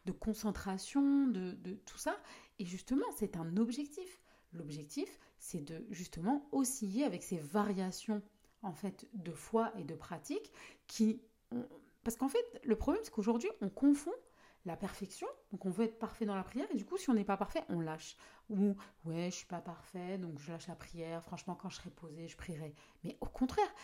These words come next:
c'est la prière qui va t'amener à cette forme de, de perfection, et, et c'est un chemin, en fait, si vous voulez, c'est une voiture. Genre,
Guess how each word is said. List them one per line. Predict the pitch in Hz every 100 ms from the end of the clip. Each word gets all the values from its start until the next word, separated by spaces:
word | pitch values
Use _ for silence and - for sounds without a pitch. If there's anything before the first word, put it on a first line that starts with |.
| -
c'est | - 175
la |
prière | - - 311 392
qui | -
va | 226
t'amener | 220 208 214 254 -
à |
cette | 190 190
forme | - 196 180
de, | 170 170 180 -
de | 175 170
perfection, | 190 175 - 190 - 269 277 277 - -
et, | 202 208
et | -
c'est | -
un | 180
chemin, | 165 - 294 302 392
en | 233
fait, | 202
si | -
vous | 202
voulez, | 240 381
c'est | 220
une | 196
voiture. | 196 226 - 175 - _ _ _ _ - -
Genre, | 202 254 302